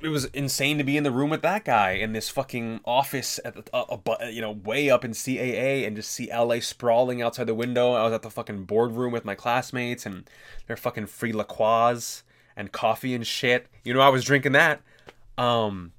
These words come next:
just the experiences are so dope. I did, like, a Hive incubator where me and my buds, Matt and Kevin, you know, Try House Films, we were work-, we got to workshop kind of, like, V R live action content.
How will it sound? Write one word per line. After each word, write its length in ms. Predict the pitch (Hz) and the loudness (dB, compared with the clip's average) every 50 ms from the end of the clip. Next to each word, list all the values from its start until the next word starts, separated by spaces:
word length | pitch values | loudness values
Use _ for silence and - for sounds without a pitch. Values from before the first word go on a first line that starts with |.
| _ _ _ _ _ - _ _ _ - - - | _ _ _ _ _ -20 _ _ _ -18 -10 -8
just 140 | 139 135 - | -8 -6 -4
the 80 | 160 | -4
experiences 640 | 151 - - - 151 139 104 175 170 143 131 131 117 | -4 -4 -2 2 2 4 4 6 4 4 2 0 -2
are 80 | 113 104 | -4 -2
so 220 | - 139 120 110 | 0 -2 -2 0
dope. 320 | 101 117 123 113 101 - | 0 0 0 0 0 -2
I 100 | - 110 | -2 -2
did, 160 | 113 110 117 117 | -2 -2 0 0
like, 160 | 113 110 104 | 0 -2 -2
a 60 | 98 | -6
Hive 400 | - - - 110 107 113 110 117 | -6 -2 0 0 0 0 -2 -4
incubator 760 | 107 110 - - 117 104 107 110 113 110 107 110 110 110 113 _ _ _ - - - - - - _ - | -8 -10 -8 -8 -4 -4 -2 -2 -2 -2 -4 -4 -4 -6 -10 _ _ _ -20 -20 -20 -20 -20 -18 _ -4
where 120 | 117 110 | -2 -2
me 380 | 107 104 113 113 113 113 113 110 | -2 -2 -2 -2 0 0 0 0
and 120 | 101 107 | 0 0
my 120 | 104 101 | -2 -2
buds, 380 | 98 95 110 110 110 107 - - | 0 2 2 2 2 2 -2 -4
Matt 220 | 101 101 104 - | 0 0 0 0
and 80 | 110 101 | -2 -6
Kevin, 400 | - - 107 98 104 107 104 104 | -6 -4 -4 -2 -2 -4 -4 -4
you 60 | 104 | -4
know, 120 | 98 98 98 | -4 -6 -6
Try 220 | - - 107 104 | -4 -2 -2 0
House 200 | 101 101 101 - | 0 -2 -4 -4
Films, 420 | - - 104 101 104 104 104 - | -6 -6 -4 -4 -4 -6 -8 -10
we 80 | - 107 | -10 -8
were 140 | 101 101 98 | -8 -6 -4
work-, 220 | 95 104 101 - | -4 -6 -6 -6
we 120 | 104 104 98 | -8 -4 -2
got 180 | 101 98 - | -2 -4 -4
to 100 | - 110 | -4 -8
workshop 580 | 90 90 98 107 101 - - - 101 95 - - | -8 -4 -4 -4 -4 -4 -4 -4 -4 -4 -4 -6
kind 160 | - 107 101 | -8 -6 -6
of, 80 | 92 98 | -4 -6
like, 120 | 95 87 | -6 -8
V 260 | 90 90 104 104 104 | -8 -6 -4 0 2
R 200 | 101 98 101 98 | 2 4 4 2
live 300 | 98 95 92 92 98 92 | 2 0 0 0 0 0
action 320 | 98 98 95 - - 104 - | 0 -2 -2 -4 -12 -14 -12
content. 580 | - - 95 101 104 - - 98 95 98 - | -8 -6 -6 -6 -6 -6 -6 -6 -6 -6 -10